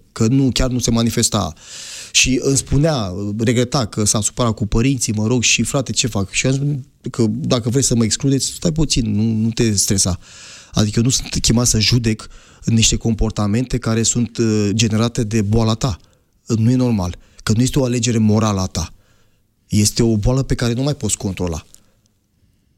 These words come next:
Chiar o lua medicație se-, serioase, medicamente. Și, um,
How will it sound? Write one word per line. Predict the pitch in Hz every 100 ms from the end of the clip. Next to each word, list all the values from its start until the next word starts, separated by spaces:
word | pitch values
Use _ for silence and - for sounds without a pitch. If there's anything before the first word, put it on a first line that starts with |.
| _
Chiar | - 92
o | 98
lua | 110 -
medicație | 139 139 131 147 -
se-, | 113 -
serioase, | 127 117 120 104 90 85 - - - - -
medicamente. | - 107 101 110 104
Și, | - - 104 -
um, | 120 104 95 90 78 - -